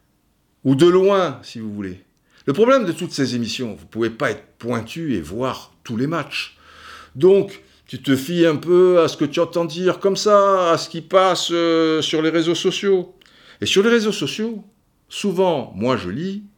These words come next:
Ouais, mais c'est Messi qui fait l'équipe. Ouais, mais Messi, il veut pas de Dybala, comme Messi à Barcelone, il voulait pas d'Ibrahimovic. » Donc, tu as l'impression,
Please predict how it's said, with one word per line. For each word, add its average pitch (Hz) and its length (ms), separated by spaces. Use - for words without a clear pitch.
Ouais, 143 420
mais 107 180
c'est 104 140
Messi 143 440
qui 113 120
fait 110 140
l'équipe. 95 420
Ouais, 143 260
mais 123 140
Messi, 131 540
il 110 40
veut 113 140
pas 113 160
de 92 40
Dybala, 165 640
comme 127 260
Messi 127 360
à 123 40
Barcelone, 127 640
il 98 80
voulait 104 220
pas 131 180
d'Ibrahimovic. » 113 1040
Donc, 233 320
tu 123 100
as 123 60
l'impression, 208 760